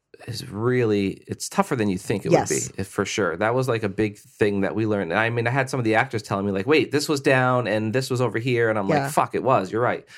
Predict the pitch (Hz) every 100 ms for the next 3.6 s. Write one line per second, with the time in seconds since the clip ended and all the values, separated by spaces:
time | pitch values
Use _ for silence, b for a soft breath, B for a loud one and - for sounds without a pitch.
0 | B - 147 143 131 - - 120 113 113
1 | - 107 107 107 98 - 131 117 123 113
2 | 113 95 78 95 101 98 95 92 92 117
3 | - 95 85 220 247